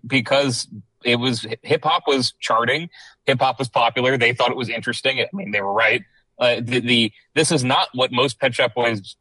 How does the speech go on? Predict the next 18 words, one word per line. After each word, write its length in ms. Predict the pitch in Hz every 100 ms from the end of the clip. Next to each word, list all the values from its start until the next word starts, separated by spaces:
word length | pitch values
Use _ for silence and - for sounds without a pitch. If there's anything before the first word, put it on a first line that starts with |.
| _
songs 360 | - 123 117 117
sound 240 | 196 233
like. 240 | 98 92 - _ _ 120
Uh, 360 | 117 107 107 117 117
you, 160 | 143
you 200 | 131 143
hear 240 | 123 143 - - _ _
Neil 560 | - 185 123 120 151 175
Tennant 240 | 147 147
does, 160 | 139 117 -
he 160 | 143 143
does 180 | 190 175
a 40 |
lot 220 | 156 135
of, 100 | 120 120
you 160 | 147 110
know, 80 | 104
uh, 200 | 101